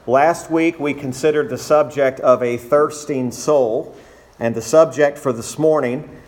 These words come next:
will be the shadow of thy wings, the shadow of thy wings. Beginning there in verse one of Psalm sixty-three, and this again is a psalm of David when he was in the wilderness of Judah.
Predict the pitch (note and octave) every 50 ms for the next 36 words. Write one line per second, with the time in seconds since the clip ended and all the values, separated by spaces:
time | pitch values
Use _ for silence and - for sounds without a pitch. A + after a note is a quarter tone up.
0 | - - - - A#2 A#2+ A#2 C3 B2+ A#2+ A#2+ B2 - - - D3+ D3 D3+ D#3 D3+
1 | D#3 D3+ D3+ D3 C#3+ B2+ C#3 C3 A2+ A2+ C3 C3 B2+ B2 A#2+ A#2+ A#2+ C3 C3 A#2+
2 | G#2 F2+ D#2+ D#2 D#2 - - - - - - - - - G2+ G#2 G2 - - C3
3 | B2+ C3 C3 C3 B2+ B2+ B2 A#2+ A2+ A2+ - - - - - _ _ - - A#2
4 | A#2 A#2 G2 A2+ A#2 A2+ A2 A2 G#2+ A2 A#2+ A2+ G#2+ G#2 G2+ G2 - - C3 B2+
5 | C3+ D#3+ E3+ F3 F3 D#3 D#3+ D3 D3 D3 C3+ C3+ D3 D3+ C#3+ D3 - C#3 C3+ C3+
6 | C3+ C3 - - - D3 C3+ C3+ C3 C3 - C#3+ C3+ C3+ - C3 A#2 A2+ - B2+
7 | C3 B2+ A#2+ A#2 A2+ A2 F#2 - - - - - - - - - - - _ _
8 | - A2+ G#2+ A2+ A#2+ B2 - C3 A#2 C3 C3+ C3+ C3+ C3+ B2+ A#2+ B2 C3 A#2+ A#2
9 | - - D3 C#3 C#3+ C#3+ C#3 C3 B2 G#2+ G#2 C#3 C3+ C#3 C#3+ B2+ B2 B2 B2+ C3
10 | C3 - - - - - - - - B2 A2+ A#2+ B2+ A#2+ B2 A#2+ - B2+ A#2+ A#2+
11 | A#2+ A2+ A#2 B2+ C3 C3 B2+ B2+ B2 A#2 A#2 A#2 - - - - - _ _ _
12 | - A#2+ A2+ G#2+ - A#2 B2+ A#2 G#2+ G#2+ G2 F#2+